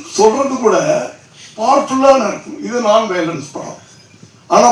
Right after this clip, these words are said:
பவர்ஃபுல்லான படம். ஒரு காலத்துல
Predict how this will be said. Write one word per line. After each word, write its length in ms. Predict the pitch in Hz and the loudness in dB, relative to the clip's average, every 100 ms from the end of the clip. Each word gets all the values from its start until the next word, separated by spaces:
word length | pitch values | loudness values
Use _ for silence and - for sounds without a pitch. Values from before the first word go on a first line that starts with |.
| - | 4
பவர்ஃபுல்லான 540 | - - 185 185 165 - | 2 2 -2 -4 -4 -10
படம். 240 | - - _ - - - - - _ _ _ _ - - - _ _ _ _ _ _ - - _ _ _ _ _ _ _ _ _ _ 175 | -20 -20 _ -20 -20 -20 -20 -20 _ _ _ _ -20 -20 -20 _ _ _ _ _ _ -20 -20 _ _ _ _ _ _ _ _ _ _ -8
ஒரு 160 | 208 214 | -6 -2
காலத்துல 400 | 262 294 285 | 0 0 -2